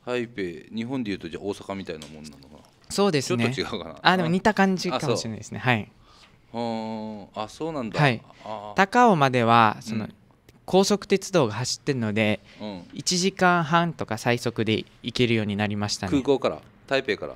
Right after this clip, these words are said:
Speaker 2: えーと、そうですね。台北から、台北駅から
Speaker 1: 一時間半。
Speaker 2: 一時間半ぐらいで。
Speaker 1: 高速？
Speaker 2: 鉄道が。
Speaker 1: 高速鉄道。
Speaker 2: はい。
Speaker 1: なんか、台湾って特殊な、特殊なっていうか、あの、
Speaker 2: はい。
Speaker 1: 高速鉄道、高速鉄道、あの、
Speaker 2: はい。
Speaker 1: あの、エムティーアールっていうのかな？
Speaker 2: エムアールティーですね。はい。あの、台北市内を走ってる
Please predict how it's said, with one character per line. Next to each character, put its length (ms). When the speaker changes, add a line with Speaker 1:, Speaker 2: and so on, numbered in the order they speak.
Speaker 2:
え 180
ー 40
と、 100
そ 80
う 40
で 40
す 80
ね。 80
台 140
北 180
か 100
ら、 160
台 160
北 80
駅 220
か 100
ら 140
Speaker 1:
一 20
時 0
間 0
半。 120
Speaker 2:
一 160
時 80
間 180
半 200
ぐ 60
ら 80
い 80
で。 200
Speaker 1:
高 220
速？ 420
Speaker 2:
鉄 260
道 200
が。 120
Speaker 1:
高 120
速 180
鉄 160
道。 120
Speaker 2:
は 180
い。 60
Speaker 1:
な 80
ん 60
か、 240
台 180
湾 120
っ 40
て 100
特 300
殊 120
な、 100
特 320
殊 100
な 120
っ 20
て 100
い 40
う 40
か、 220
あ 20
の、 20
Speaker 2:
は 120
い。 40
Speaker 1:
高 140
速 220
鉄 240
道、 240
高 260
速 260
鉄 260
道、 180
あ 40
の、 80
Speaker 2:
は 80
い。 100
Speaker 1:
あ 60
の、 220
エ 100
ム 160
テ 140
ィ 20
ー 100
ア 40
ー 20
ル 60
っ 20
て 100
い 20
う 40
の 60
か 60
な？ 40
Speaker 2:
エ 40
ム 80
ア 100
ー 40
ル 100
テ 220
ィ 80
ー 40
で 100
す 100
ね。 120
は 200
い。 120
あ 100
の、 100
台 200
北 200
市 160
内 160
を 40
走 280
っ 40
て 120
る 220